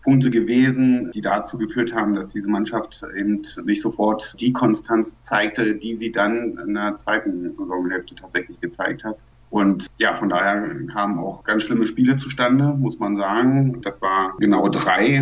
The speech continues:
eigentlich. Es ging los mit Gummersbach,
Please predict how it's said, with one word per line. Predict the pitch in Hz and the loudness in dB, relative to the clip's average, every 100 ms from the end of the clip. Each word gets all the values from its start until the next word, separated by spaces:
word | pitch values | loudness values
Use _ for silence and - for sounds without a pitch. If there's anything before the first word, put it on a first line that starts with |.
| 135 | 4
eigentlich. | 123 131 127 123 123 - - | 4 2 2 -4 -6 -10 -18
Es | - | -8
ging | 107 | -4
los | 107 117 | -2 -4
mit | 101 | -6
Gummersbach, | - 117 131 135 127 127 - - | 2 4 4 2 -2 -4 -4 -12